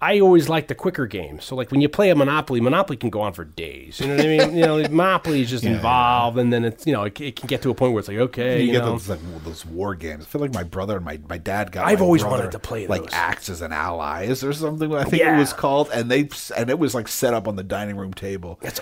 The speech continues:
Speaker 2: and they
Speaker 1: awesome.
Speaker 2: played that shit for weeks.
Speaker 1: Yeah, you know, it's like Risk. I've
Speaker 2: <laughs>
Speaker 1: always wanted to play Risk, and I've never had a, a, a Risk game. I now own a, a retro Risk game, but I still, you still gotta have the people. You can't just play, you know, it's kinda,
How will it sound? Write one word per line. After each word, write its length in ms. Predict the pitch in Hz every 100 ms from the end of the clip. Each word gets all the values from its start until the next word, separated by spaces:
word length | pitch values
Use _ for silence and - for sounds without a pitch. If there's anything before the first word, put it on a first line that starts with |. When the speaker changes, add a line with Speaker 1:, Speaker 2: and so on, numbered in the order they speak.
| -
Speaker 2:
and 100 | 123
they 60 | 127
Speaker 1:
awesome. 80 | -
Speaker 2:
played 160 | 123
that 180 | 113 107
shit 220 | - 117
for 100 | 101
weeks. 500 | 90 104 135 - -
Speaker 1:
Yeah, 320 | 240 175 117
you 60 | 139
know, 120 | 160
it's 140 | 151 196
like 140 | 147
Risk. 380 | 156 196 - 165
I've 140 | 147
Speaker 2:
<laughs> 40 | 156
Speaker 1:
always 300 | 175 190 151
wanted 240 | 165 156
to 80 | 143
play 260 | - 143
Risk, 360 | 120 117 117 -
and 100 | 113
I've 100 | 110
never 220 | 131 127
had 300 | 113 120 117
a, 100 | 104 -
a, 120 | 123 104 123
a 60 | 110
Risk 380 | 104 117 - 110
game. 380 | 113 110 110 110
I 120 | 120
now 320 | 127 165 156
own 340 | 147 151 151
a, 160 | 127 110 - - _ - - -
a 80 | 110
retro 720 | 131 156 - 127 110 104 - _
Risk 360 | 135 120 - -
game, 260 | 104 95 92
but 80 |
I 60 | 104
still, 220 | - 185
you 120 | 127
still 200 | 98 -
gotta 160 | 139 110
have 180 | 113 107
the 60 |
people. 320 | 113 208 - 80
You 100 | 92
can't 160 | 127
just 160 | 117 -
play, 320 | 127 104 90 _ _
you 80 | 113
know, 140 | 85
it's 180 | 82 -
kinda, 280 | - 120